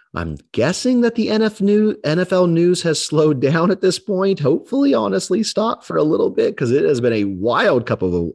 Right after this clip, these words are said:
couple of weeks. And, uh, and we can focus on either the Goodfellas or, or Cape Fear. I'm sure it'll be, uh, fantastic either way. But, um,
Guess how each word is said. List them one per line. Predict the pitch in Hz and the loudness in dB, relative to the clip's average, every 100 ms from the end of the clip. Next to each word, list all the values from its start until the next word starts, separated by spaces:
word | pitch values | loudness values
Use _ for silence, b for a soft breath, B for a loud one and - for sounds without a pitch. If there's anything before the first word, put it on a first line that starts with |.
| - | -6
couple | - 101 | -4 -2
of | 90 76 | -2 -2
weeks. | 95 175 - - B B B B B B B B B B _ | -2 -2 -4 -12 B B B B B B B B B B _
And, | 131 123 120 113 | 0 2 2 2
uh, | 107 110 | 0 0
and | 120 110 | -2 -2
we | 113 | -2
can | 113 95 | -2 -4
focus | 110 107 101 | -2 -2 -2
on | 104 95 - | -2 -4 -4
either | 139 175 139 104 | 0 2 2 0
the | 95 | 0
Goodfellas | 87 95 - 92 90 92 87 - | -2 -4 -2 -2 0 0 -2 -4
or, | 104 101 98 95 90 80 - - | -2 0 2 0 -2 -4 -10 -8
or | 95 | -6
Cape | 90 87 78 | -4 -6 -6
Fear. | 85 85 | -6 -6
I'm | 80 | -6
sure | - 87 | -6 -4
it'll | 82 80 | -2 -6
be, | 71 _ 82 | -8 _ -8
uh, | 76 71 | -8 -10
fantastic | - 82 - 78 73 69 | -10 -10 -8 -10 -12 -12
either | 69 73 71 | -10 -8 -8
way. | 73 69 | -8 -10
But, | 65 67 71 73 | -12 -14 -12 -12
um, | 69 73 | -12 -14